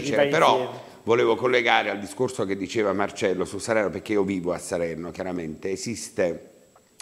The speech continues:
Speaker 1: questa, ehm, diciamo, condizione, eh, forte mentale del salernitano di voler, ehm, far prevalere più l'aspetto, diciamo, di quello che è intorno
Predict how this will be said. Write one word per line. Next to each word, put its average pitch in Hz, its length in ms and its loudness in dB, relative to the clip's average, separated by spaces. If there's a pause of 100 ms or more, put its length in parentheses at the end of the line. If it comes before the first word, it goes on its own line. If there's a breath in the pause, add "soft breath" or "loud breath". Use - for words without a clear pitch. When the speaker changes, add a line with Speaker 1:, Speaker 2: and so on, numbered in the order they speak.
(100)
Speaker 1:
questa, 92 580 -2 (440 loud breath)
ehm, 92 680 -2
diciamo, 92 480 -2
condizione, 110 1120 -4
eh, 98 260 -4
forte 107 520 -2
mentale 92 640 -2
del 85 180 -8
salernitano 95 760 -4
di 87 100 -8
voler, 90 640 -2 (420 loud breath)
ehm, 98 420 -4
far 101 560 -2
prevalere 101 920 0 (200)
più 165 440 0
l'aspetto, 110 800 -2
diciamo, 98 420 -4
di 92 100 -6
quello 113 240 -2
che 117 100 -4
è 107 40 -2
intorno 87 840 -2